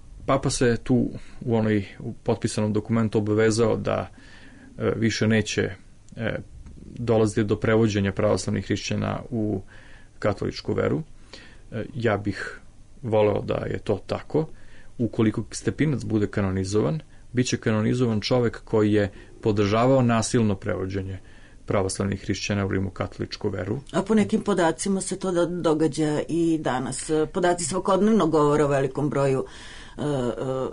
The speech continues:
Speaker 2: s-, pripadnika pravoslavne vere u Hrvatskoj koji uzimaju katoličanstvo, kako kažu, ne bi li opstali ili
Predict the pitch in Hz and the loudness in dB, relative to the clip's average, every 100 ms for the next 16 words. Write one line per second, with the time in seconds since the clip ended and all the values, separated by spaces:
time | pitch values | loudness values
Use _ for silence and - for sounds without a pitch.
0 | - - 120 - - - - 120 196 180 | -8 -10 -12 -6 -8 -8 -12 -6 0 2
1 | 175 160 165 - 165 151 147 147 151 147 | 2 2 0 2 2 2 2 0 2 2
2 | 147 147 139 160 143 143 - 143 135 - | 4 2 0 0 0 0 -4 -6 -4 -4
3 | 139 139 139 131 117 131 147 131 131 - | -2 0 0 0 0 -2 0 0 0 -4
4 | 147 139 135 151 131 135 - 147 131 - | -6 -4 -4 -2 -2 -2 -2 -2 -2 -6
5 | - - - 147 151 151 131 131 143 127 | -18 -18 -6 -2 -2 -2 -2 0 -2 -4
6 | - 147 135 135 139 127 - 139 139 - | -4 -2 -2 -2 -2 -2 0 -2 -2 -4
7 | - 139 139 131 - 156 151 147 | -2 0 2 0 2 4 6 4